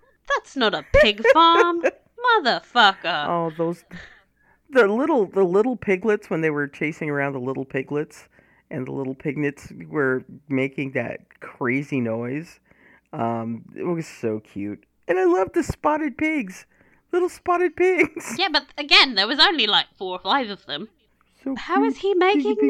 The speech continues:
Speaker 1: money?
Speaker 2: Well, he was also doing other stuff as
Speaker 1: Oh,
Speaker 2: well.
Speaker 1: that's
Speaker 2: You know,
Speaker 1: true.
Speaker 2: he was helping out with the, with the hotel and that kind of thing. So, sounds like he was a, uh, uh, a handy, handy person.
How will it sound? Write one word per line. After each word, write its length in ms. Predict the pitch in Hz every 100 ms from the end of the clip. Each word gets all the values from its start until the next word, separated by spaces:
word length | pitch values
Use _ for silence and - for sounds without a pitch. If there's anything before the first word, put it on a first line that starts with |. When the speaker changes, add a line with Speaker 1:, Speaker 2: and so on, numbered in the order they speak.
| 440
Speaker 1:
money? 680 | 508 427 415 392 330 220 - _ - - -
Speaker 2:
Well, 180 | 233 262
he 120 | 277
was 180 | 269 262
also 360 | 277 381 392 262
doing 360 | 208 214 196 -
other 220 | 190 196
stuff 320 | - - -
as 160 | 104 98
Speaker 1:
Oh, 100 | 117
Speaker 2:
well. 280 | 139 82 98
Speaker 1:
that's 100 | 131
Speaker 2:
You 140 | - 151
know, 60 | 113
Speaker 1:
true. 80 | 123
Speaker 2:
he 140 | 135
was 180 | 123 127
helping 420 | 131 123 131 120
out 220 | 120 120
with 240 | 120 117 -
the, 320 | 120 120 120 _ _ _ _ -
with 180 | 117
the 380 | - 113 113 113 -
hotel 680 | 120 - 113 117 117 123
and 260 | 92 107 120
that 200 | - 120
kind 100 | 113 113
of 40 |
thing. 220 | - 104
So, 320 | - - 110 - _ _ _ _
sounds 240 | 165 165
like 120 | 127
he 120 | -
was 180 | 117 -
a, 200 | 120 - - -
uh, 1040 | - - - - - _ _ _ _ -
uh, 280 | 117 - - - 120 _ _ - - -
a 100 | 123
handy, 440 | 120 135 135 127 120 - -
handy 360 | 117 120 127 123
person. 520 | 127 117 - 95